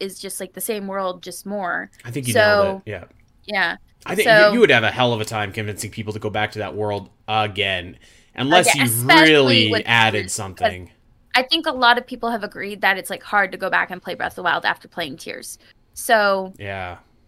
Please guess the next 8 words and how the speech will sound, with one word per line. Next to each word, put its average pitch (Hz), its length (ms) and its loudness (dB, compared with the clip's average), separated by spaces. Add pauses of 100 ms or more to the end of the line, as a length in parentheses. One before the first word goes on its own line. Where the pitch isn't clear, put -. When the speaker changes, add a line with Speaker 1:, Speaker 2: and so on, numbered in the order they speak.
(280)
Speaker 1:
I 277 120 -4
mean, 302 400 -4 (240)
I 302 140 2
don't 381 140 -2
think 370 160 -8
it's 302 120 -12
a 339 40 -8
given. 311 640 -2